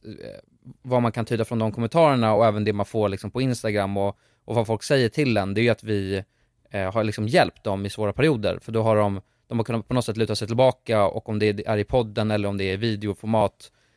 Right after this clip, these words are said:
eh, kunna haft någonting att se fram emot. Och jag tyckte jag såg ovanligt mycket såna kommentarer i, eh,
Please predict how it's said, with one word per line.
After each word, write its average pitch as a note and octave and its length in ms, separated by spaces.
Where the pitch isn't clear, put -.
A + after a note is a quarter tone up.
eh, G2+ 100
kunna A2 140
haft A#2 180
någonting G2+ 240
att G2+ 80
se G#2+ 60
fram B2 220
emot. F2+ 400
Och A2+ 240
jag A#2+ 120
tyckte A#2+ 160
jag A2 60
såg A#2 280
ovanligt C3+ 380
mycket A2+ 220
såna G#2 160
kommentarer G2 600
i, F#2 320
eh, F2 120